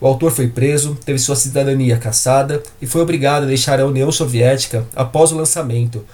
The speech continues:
passando parte considerável do restante de sua vida nos Estados Unidos. A obra será relançada no Brasil em dezembro pela Carambaia. Fabiano Cury, editor da casa,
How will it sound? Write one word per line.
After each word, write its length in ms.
passando 320
parte 300
considerável 680
do 80
restante 440
de 80
sua 260
vida 340
nos 160
Estados 320
Unidos. 580
A 80
obra 260
será 240
relançada 600
no 80
Brasil 360
em 80
dezembro 500
pela 220
Carambaia. 720
Fabiano 420
Cury, 480
editor 340
da 120
casa, 460